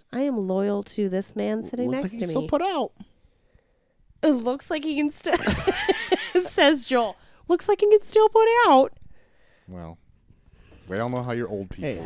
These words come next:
Speaker 3: racist.
Speaker 1: Well, we all know we've seen those Viagra ads.
Speaker 2: I'm just trying to, I'm just trying to back up my boy, old Robbie Reds.
Speaker 1: No, he's, he's super talented, and I was just amazed that he has had such a long career and he still has movies in him.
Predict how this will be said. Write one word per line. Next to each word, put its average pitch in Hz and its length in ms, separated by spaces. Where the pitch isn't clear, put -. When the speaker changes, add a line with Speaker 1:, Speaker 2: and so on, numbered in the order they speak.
Speaker 3:
racist. 78 200
Speaker 1:
Well, 233 340
we 233 100
all 240 160
know 240 260
we've 208 160
seen 277 200
those 233 180
Viagra 196 480
ads. 139 100
Speaker 2:
I'm 175 80
just 214 160
trying 220 200
to, - 120
I'm 170 100
just 196 220
trying 202 280
to 185 80
back 170 320
up 175 60
my 190 80
boy, 147 440
old 147 180
Robbie 160 300
Reds. 123 640
Speaker 1:
No, 196 180
he's, 240 420
he's 302 200
super 269 320
talented, 160 600
and 160 320
I 190 100
was 208 160
just 202 280
amazed 208 420
that 190 100
he 180 320
has 226 140
had 214 160
such 202 140
a 196 60
long 190 240
career 185 340
and 190 80
he 160 80
still 175 480
has 170 240
movies 208 300
in 147 120
him. 147 100